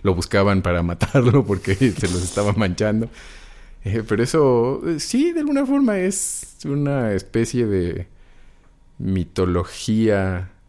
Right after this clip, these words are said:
viva y crea ese tipo incluso de choques de, "No, mis dioses son los más chidos. No, mi dios es el más chido.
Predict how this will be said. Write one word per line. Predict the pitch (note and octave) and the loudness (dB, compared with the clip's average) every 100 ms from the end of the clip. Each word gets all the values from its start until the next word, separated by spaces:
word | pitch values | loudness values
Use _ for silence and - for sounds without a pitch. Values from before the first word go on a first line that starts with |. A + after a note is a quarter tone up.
| - - _ - - - G2+ | -20 -20 _ -20 -20 -12 -2
viva | G2+ - | 0 0
y | A2 F#2+ - | -2 -4 -4
crea | - G#2 B2+ B2+ | 0 2 4 4
ese | A2 A2 | 2 -2
tipo | - F#2 G2+ | -4 -4 -4
incluso | F2 G2 G#2 | -4 -2 0
de | E2 | -2
choques | - F#2+ F#2+ | -2 -2 -2
de, | F2+ D#2+ - | -2 -4 -2
"No, | C3 E3+ | 0 2
mis | D#3+ D3 | 2 0
dioses | C#3+ D#3+ D3+ | 0 0 0
son | D#3 | -2
los | C#3+ | 0
más | C#3 - | 0 0
chidos. | D#3 A#2 - | 0 2 0
No, | D#3+ D#3 | -2 -2
mi | D3+ | -2
dios | D3 D#3+ | -2 -2
es | C#3+ | 0
el | |
más | C#3 C3+ | 0 0
chido. | D3 C3 | 2 4